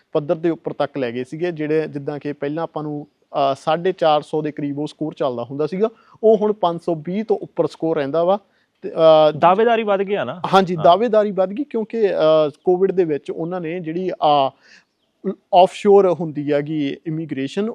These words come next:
Speaker 1: ਉਹ ਨੰਬਰਸ ਨਹੀਂ ਸੀ ਲਏ। ਸਿਰਫ ਜਿਹੜੇ ਕੈਨੇਡਾ ਦੇ ਅੰਦਰ ਅੰਦਰ ਹੀ
Speaker 2: ਹਮ।
Speaker 1: ਇੰਸ਼ੋਰ ਹੀ ਹੁੰਦੀਆਂ ਨੇਗੀਆਂ, ਅਹ, ਭਰਤੀਆਂ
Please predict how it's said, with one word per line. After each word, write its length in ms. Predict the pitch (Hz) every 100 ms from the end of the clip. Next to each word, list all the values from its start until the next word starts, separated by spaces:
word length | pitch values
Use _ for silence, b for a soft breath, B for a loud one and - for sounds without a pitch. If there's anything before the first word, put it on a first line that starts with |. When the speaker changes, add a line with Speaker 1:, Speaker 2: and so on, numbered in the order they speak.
| -
Speaker 1:
ਉਹ 120 | 190
ਨੰਬਰਸ 420 | 180 156 147 147
ਨਹੀਂ 200 | 135 160
ਸੀ 120 | 151 127
ਲਏ। 220 | 117 127
ਸਿਰਫ 260 | - 151 -
ਜਿਹੜੇ 180 | 156 160
ਕੈਨੇਡਾ 380 | 156 147 147 143
ਦੇ 140 | 147 -
ਅੰਦਰ 280 | 156 165 160
ਅੰਦਰ 220 | 151 147
ਹੀ 160 | 143 131 b b
Speaker 2:
ਹਮ। 80 | 139
Speaker 1:
ਇੰਸ਼ੋਰ 440 | 165 - 160 175
ਹੀ 80 | 185
ਹੁੰਦੀਆਂ 400 | 160 147 143 139
ਨੇਗੀਆਂ, 640 | 135 143 151 151 143 131 -
ਅਹ, 440 | _ 143 135 135 -
ਭਰਤੀਆਂ 440 | 156 - 135 143